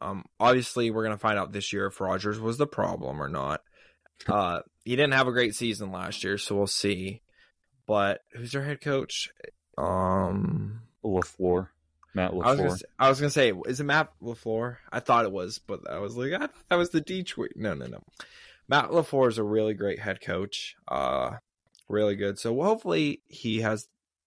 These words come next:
Speaker 1: the offensive mindset to make Love a really, really good quarterback up there. Um, he has young wide receivers. The whole team's essentially young. All of the old Green Bay Packers were like, "Peace, we're going to New York."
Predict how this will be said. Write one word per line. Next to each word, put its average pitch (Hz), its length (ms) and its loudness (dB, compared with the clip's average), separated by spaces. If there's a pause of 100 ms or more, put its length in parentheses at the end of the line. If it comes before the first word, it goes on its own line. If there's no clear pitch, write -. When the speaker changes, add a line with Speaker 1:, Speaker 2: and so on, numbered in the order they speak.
(120)
Speaker 1:
the 87 100 -4
offensive 101 600 -4
mindset 92 640 -4
to - 80 -8
make 101 360 -2
Love 87 400 0 (100)
a - 100 -4
really, - 360 -2
really 71 260 -2
good - 280 -6
quarterback - 520 -6
up - 140 -8
there. 53 240 -6 (420)
Um, 98 420 0 (100)
he 117 160 -2
has 104 160 0
young 107 280 -2
wide 110 220 0
receivers. 104 680 -4
The 120 80 0
whole 196 260 4
team's 120 320 -4
essentially 101 560 -4
young. 64 420 -6 (480)
All 151 240 8
of 160 80 0
the 139 80 4
old 113 260 2
Green 104 200 -2
Bay 95 120 -4
Packers 98 440 -6
were - 60 -6
like, 78 280 -4
"Peace, 95 300 0
we're 104 100 2
going 95 240 2
to 90 60 0
New 80 60 -4
York." 85 480 -2